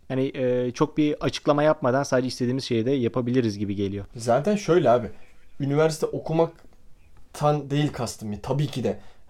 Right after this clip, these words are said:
Speaker 2: birçok şeyi orada öğreniyorsun. Yani hayata bakışın da orada çok net değişiyor. Mesela benim beş sene önceki halim şimdiki halim arasında dağlar kadar fark var. Senin de öyledir muhtemelen. Çoğu insanın böyledir. O demek istediğim şey şu, yani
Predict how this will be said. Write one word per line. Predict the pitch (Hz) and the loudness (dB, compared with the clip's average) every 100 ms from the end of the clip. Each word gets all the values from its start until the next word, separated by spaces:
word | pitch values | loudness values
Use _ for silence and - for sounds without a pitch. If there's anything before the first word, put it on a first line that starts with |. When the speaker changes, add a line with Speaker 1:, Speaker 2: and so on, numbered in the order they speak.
| - 156 | -6 -4
Speaker 2:
birçok | 156 160 - | 0 0 0
şeyi | 127 | 0
orada | 113 110 110 | 2 0 -2
öğreniyorsun. | 107 107 104 - 196 - - - - - - - - - - - - - 98 | -2 -2 -4 -6 -8 -10 -20 -20 -20 -20 -20 -20 -20 -20 -20 -18 -18 -18 -6
Yani | 120 110 | -2 2
hayata | 117 127 123 120 - 135 | 4 8 8 6 2 0
bakışın | 127 123 139 156 135 | 0 -4 -2 0 2
da | |
orada | 120 117 131 - - | 2 2 -2 -4 -6
çok | 143 131 | -6 -4
net | 135 - | -4 -2
değişiyor. | 110 98 - 98 | -2 -2 -4 -4
Mesela | 101 104 | -4 -2
benim | 113 107 | 0 2
beş | 113 - | 2 0
sene | 110 | -4
önceki | 107 107 113 | -4 -2 -2
halim | 110 | -2
şimdiki | 107 117 120 | -6 -4 0
halim | 110 110 | 0 0
arasında | 104 98 123 131 | -4 -4 -2 2
dağlar | 117 113 | 4 4
kadar | 117 110 | 2 0
fark | 123 107 151 | 0 -4 -4
var. | |
Senin | 151 127 117 | -4 -2 0
de | |
öyledir | 104 98 101 | 0 -2 -6
muhtemelen. | 101 98 131 156 - | -8 -6 -6 -8 0
Çoğu | 160 123 | 2 2
insanın | 104 95 95 | 0 -6 -4
böyledir. | 95 98 170 - - - - - - - - - - 104 - - | -4 -6 -8 -12 -20 -20 -20 -20 -20 -20 -20 -20 -18 -18 -4 4
O | 147 143 - | 4 4 2
demek | 151 185 | 4 4
istediğim | 208 240 | 2 -2
şey | 254 226 - - | -2 -4 -8 -16
şu, | - - 196 117 | -12 0 2 4
yani | 123 123 143 143 | 4 4 0 -2